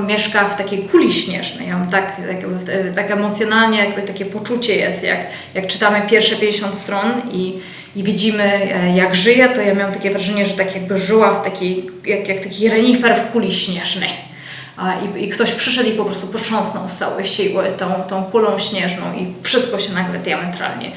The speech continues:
zmieniło i jej, jej świat pod wpływem paru wydarzeń, które się, a, które się, no, dzieją w tym okresie, kiedy ją poznajemy, a, s-, kompletnie staje na głowie i Eleanor musi sobie z tym poradzić i to jest takim motorem, e, ogromnych zmian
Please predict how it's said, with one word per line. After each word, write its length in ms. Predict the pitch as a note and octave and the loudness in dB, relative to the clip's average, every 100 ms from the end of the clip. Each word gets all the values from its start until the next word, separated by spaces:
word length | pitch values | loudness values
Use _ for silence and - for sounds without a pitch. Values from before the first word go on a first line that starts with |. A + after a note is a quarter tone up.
| - - | -14 -6
zmieniło 400 | G3+ G3+ G#3 G3+ | -2 0 2 2
i 120 | F#3 | 2
jej, 100 | F3+ - - G3 G3 | 0 -4 -6 0 4
jej 80 | G3 | 6
świat 480 | - - G#3 G3+ - - - - | 6 6 4 2 -4 -10 -14 -4
pod 120 | A3+ | -4
wpływem 300 | A3 A3 G#3+ | 0 2 4
paru 300 | G#3+ A3 G#3 | 4 4 4
wydarzeń, 520 | G#3 G#3 A3 G#3+ G#3+ F#3+ F#3+ | 6 6 6 6 4 2 -2
które 180 | - F#3+ | -4 -4
się, 340 | - F3 F3+ - - - F3+ | -4 -2 -4 -6 -12 -14 -4
a, 260 | F#3 F3+ - | -2 -2 -4
które 200 | F3+ F3 | -4 -4
się, 140 | - - F3+ F3 | -4 -4 -6 -6
no, 180 | - - - - - | -6 -8 -10 -12 -4
dzieją 340 | G3 G3 G3+ A3 | 2 4 4 2
w 60 | |
tym 160 | G#3 F#3 | -2 -4
okresie, 280 | F3+ F#3 F#3+ | -4 -4 -4
kiedy 160 | F#3 | -2
ją 180 | F3+ F3+ | -2 0
poznajemy, 680 | G3 F#3+ F3+ F#3 A3 G#3+ G#3+ - - - | 0 0 0 2 2 2 0 -8 -14 -14
a, 300 | - F3+ F#3 | -8 -4 -4
s-, 220 | - - - | -4 -6 2
kompletnie 460 | D4 C4+ B3 G#3+ | 4 4 2 0
staje 320 | - F3 D3 | -2 -2 -2
na 80 | B2 | -4
głowie 340 | - F3+ - - - - | -4 -4 -4 -6 -10 -8
i 220 | F#3 F#3 F#3+ | -6 -4 -4
Eleanor 440 | F#3 F#3 F3 F3+ F3+ | -4 -4 -6 -8 -8
musi 220 | - - | -8 -8
sobie 260 | - D#3+ | -10 -10
z 100 | E3 | -10
tym 120 | - F3 F3+ - - - | -8 -8 -8 -12 -12 0
poradzić 520 | A3+ A#3+ A3+ G#3 F#3+ | 6 6 6 2 0
i 60 | |
to 140 | F#3+ F3 | 0 0
jest 180 | F3 F3 | -2 -4
takim 260 | E3+ F#3+ | -6 -2
motorem, 580 | F#3+ F#3 F3+ F3+ F3+ F3+ - F#3 F#3 - | -2 -2 -4 -2 -2 -2 -4 -6 -4 -4
e, 40 | |
ogromnych 500 | G3 G#3+ G3+ F#3 F3+ | -2 2 4 2 -2
zmian 300 | F3+ D#3+ | -2 -4